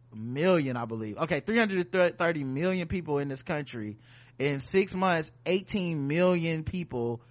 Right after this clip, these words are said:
could be infected. There are twenty million people just in the state of Florida. Yeah, and all of them gonna get it. On another note, please find a way to make Karen's laugh a ringtone for cell phones.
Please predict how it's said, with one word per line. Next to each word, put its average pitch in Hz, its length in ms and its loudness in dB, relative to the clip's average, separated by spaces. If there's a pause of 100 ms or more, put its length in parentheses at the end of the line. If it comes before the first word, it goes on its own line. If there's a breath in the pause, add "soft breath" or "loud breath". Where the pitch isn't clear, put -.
(100)
could 175 240 2
be 147 140 0
infected. 123 600 -6 (300 soft breath)
There 156 220 4
are 156 320 4
twenty 196 420 -4
million 170 440 0
people 131 500 -2
just 151 260 -2
in 147 80 -4
the 139 60 -6
state 131 240 -2
of 117 80 -8
Florida. 107 400 -6
Yeah, 147 140 0
and 123 140 -2
all 214 300 8
of 151 60 0
them 208 160 0
gonna 151 180 -2
get 151 160 0
it. 185 140 -4 (920 soft breath)
On 151 140 4
another 202 300 4
note, 180 240 4
please 311 240 0
find 180 240 4
a - 20 2
way 156 140 2
to 151 80 0
make 143 180 -2
Karen's 143 320 -2
laugh 139 220 0
a 123 60 -6
ringtone 165 600 -2
for 143 80 -8
cell 123 300 -4
phones. 104 420 -8